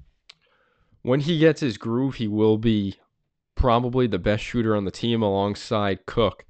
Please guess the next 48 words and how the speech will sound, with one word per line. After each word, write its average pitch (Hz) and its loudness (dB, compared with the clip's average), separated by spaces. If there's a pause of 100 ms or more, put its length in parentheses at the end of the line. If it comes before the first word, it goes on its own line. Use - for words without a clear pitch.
(360)
Well, 98 -2
Murphy, 110 0
especially 110 -2
from 98 -8
three-point 104 -2
range. 90 -6 (720)
And 110 0
he 113 6
had 120 6
a 113 6
couple 131 4
games 117 4
the 110 2
last 107 -2
couple 107 2
weeks 110 0
where 98 2
struggled 127 2
from 110 -2
outside, 101 0
didn't 110 0
really 107 2
get 110 4
in 101 2
a 95 2
rhythm, 98 2
but 90 -2 (460)
he 113 -6
might 110 0
have 113 2
listened 117 2
and 98 0
heard 110 4
what 104 4
I 104 4
was 95 0
saying. 104 2
He 98 -2
turned 131 2
it 110 6
on 107 0 (1000)
at 110 0
Emerson 110 -2
Wednesday 113 2
night, 107 0
six - -4
of 120 2
eight 120 2